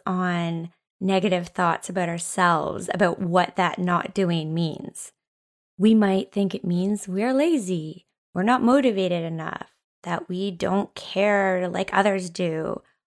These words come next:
or that we're incapable. But that thinking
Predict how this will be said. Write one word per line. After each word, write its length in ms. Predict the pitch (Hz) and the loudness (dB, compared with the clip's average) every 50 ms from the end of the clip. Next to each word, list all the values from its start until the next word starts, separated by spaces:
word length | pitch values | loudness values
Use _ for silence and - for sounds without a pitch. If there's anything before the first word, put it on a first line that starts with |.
| _ _ _ | _ _ _
or 440 | 190 190 185 185 180 180 180 180 175 | -2 0 2 2 2 2 2 0 -2
that 200 | 170 165 170 - | -4 -6 -4 -2
we're 160 | 185 185 180 | -2 -4 -4
incapable. 1120 | - - 160 170 170 - - - 202 196 - 196 170 185 180 170 165 160 - - - 170 - _ _ _ _ _ _ _ _ _ _ _ - | -4 -4 -4 -4 -4 -4 -4 -4 -4 -2 -2 -2 -2 0 -2 -2 -4 -6 -6 -8 -10 -12 -16 _ _ _ _ _ _ _ _ _ _ _ -4
But 160 | 262 262 254 | -4 0 2
that 300 | 311 285 320 - - - | 2 4 4 2 0 0
thinking 520 | 233 220 226 - 269 208 180 175 180 - | 0 0 0 0 0 0 2 0 -2 -2